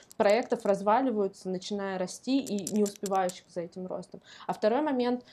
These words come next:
а, ну, каждому своё, и, наверное, м, мне кажется, что рынок диджитал тем и прекрасен, что здесь всем хватит места. Ты на самом деле можешь придумать что-то и зайти с чем-то настолько интересным, что рынок скажет:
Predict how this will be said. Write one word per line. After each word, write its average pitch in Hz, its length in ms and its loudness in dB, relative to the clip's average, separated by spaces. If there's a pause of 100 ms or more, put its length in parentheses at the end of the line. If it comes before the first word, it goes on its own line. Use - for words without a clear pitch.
(200)
а, 190 360 0
ну, 226 120 2
каждому 269 440 2
своё, 233 540 0 (340)
и, 214 280 -2
наверное, 220 720 0 (460)
м, 208 600 -2 (300)
мне 240 180 4
кажется, 294 400 2
что 240 220 -2
рынок 247 280 2
диджитал 269 440 0
тем 247 240 0
и 214 40 -2
прекрасен, 226 720 -2 (120)
что - 200 -10
здесь 254 280 0
всем 285 300 0
хватит 240 460 -2
места. 202 400 -4
Ты 220 180 -2
на 214 120 -2
самом 254 360 0
деле 220 240 0
можешь 214 400 -4 (140)
придумать 233 500 0
что-то 214 720 0 (420)
и 214 200 2
зайти 226 340 2
с - 80 -4
чем-то 208 300 0
настолько 294 540 4
интересным, 220 640 -2
что 202 200 -2
рынок 226 260 0
скажет: 185 400 -2